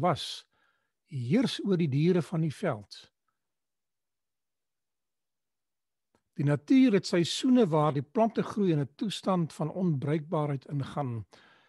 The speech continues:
En dan kan jy niks doen nie totdat jy wag dat die somer weer terugkeer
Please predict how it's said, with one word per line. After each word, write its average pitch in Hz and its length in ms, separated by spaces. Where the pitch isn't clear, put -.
En 139 120
dan 135 100
kan 160 160
jy 151 80
niks 170 320
doen 175 180
nie 160 80
totdat 170 320
jy 156 160
wag 151 240
dat 156 80
die 131 120
somer 185 360
weer 147 160
terugkeer 131 580